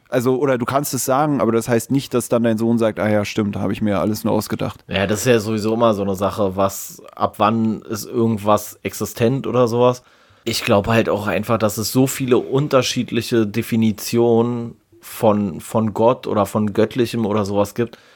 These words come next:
Speaker 2: dass es sowieso schon mega
Speaker 1: Hm.
Speaker 2: schwierig ist.
Speaker 1: Hm.
Speaker 2: Weißt du, also so, ich könnte mich jetzt auch nicht mit so einer Definition anfreunden, wo einer sagt, "Ja, da sitzt irgendwo einer auf der Wolke und der macht, dass wir hier dann irgendwie im Kreis laufen und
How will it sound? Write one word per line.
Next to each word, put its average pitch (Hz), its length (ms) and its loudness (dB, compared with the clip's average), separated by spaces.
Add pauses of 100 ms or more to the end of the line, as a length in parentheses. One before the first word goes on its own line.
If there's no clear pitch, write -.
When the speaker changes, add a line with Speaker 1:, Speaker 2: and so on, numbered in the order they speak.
(160)
Speaker 2:
dass - 140 -6
es - 60 -6
sowieso 107 340 0
schon 117 220 2
mega 90 200 2
Speaker 1:
Hm. 92 40 0
Speaker 2:
schwierig 92 400 -4
ist. - 260 -8 (140)
Speaker 1:
Hm. 98 220 -6 (260)
Speaker 2:
Weißt 101 280 0
du, - 20 6
also 110 240 2
so, 113 240 0
ich 113 160 -6
könnte 147 200 0
mich 151 120 -2
jetzt 135 180 4
auch 123 220 0
nicht 131 180 -4
mit 127 140 -2
so 123 60 -2
einer 117 140 2
Definition 113 720 -2
anfreunden, 113 540 0
wo 104 60 4
einer 107 180 2
sagt, 107 240 -2
"Ja, 107 80 4
da 110 100 4
sitzt 101 220 -8
irgendwo 110 300 -4
einer 110 160 4
auf 101 80 0
der 107 160 0
Wolke 120 260 2
und 104 160 -2
der 104 80 4
macht, 110 240 0
dass - 180 -2
wir 107 160 -2
hier 107 300 0
dann 104 160 0
irgendwie 104 300 -2
im 101 100 -2
Kreis 117 300 0
laufen 131 280 0
und 104 300 -2